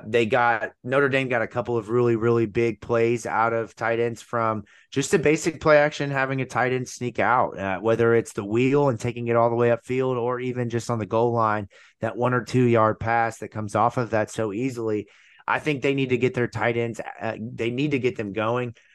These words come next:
I watched really closely this weekend, and guys, it's, it's scary how little separation the tight ends are getting in pass,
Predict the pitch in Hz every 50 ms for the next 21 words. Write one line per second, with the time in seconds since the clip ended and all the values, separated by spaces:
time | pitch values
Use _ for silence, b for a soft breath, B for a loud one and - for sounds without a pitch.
0 | b b b _ 113 131 160 160 170 175 175 175 - - - - 120 135 147 143
1 | 127 - 117 120 120 - - 139 131 123 120 - 135 131 110 131 127 123 120 110
2 | 107 101 - _ - 107 107 110 110 95 - - 139 151 - - - - - _
3 | _ _ _ _ _ _ _ _ _ _ _ _ _ _ - 175 233 240 - -
4 | - - 139 139 139 131 127 120 104 101 117 120 117 113 110 95 - _ _ _
5 | - 107 110 123 120 123 117 107 - - 110 101 - 101 98 95 90 87 - 92
6 | 90 90 85 - 95 90 87 85 85 80 - 85 82 82 87 82 78 80 80 87
7 | 90 - 92 101 98 - 101 95 90 87 -